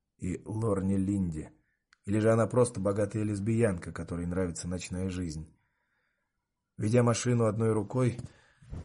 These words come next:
второй я достал фото и попытался представить лицо Мадлен Спрайг.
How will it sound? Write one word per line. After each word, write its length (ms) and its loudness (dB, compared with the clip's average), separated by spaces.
второй 440 4
я 160 4
достал 420 2
фото 1300 2
и 60 -4
попытался 580 0
представить 680 -2
лицо 400 -2
Мадлен 560 -2
Спрайг. 640 -6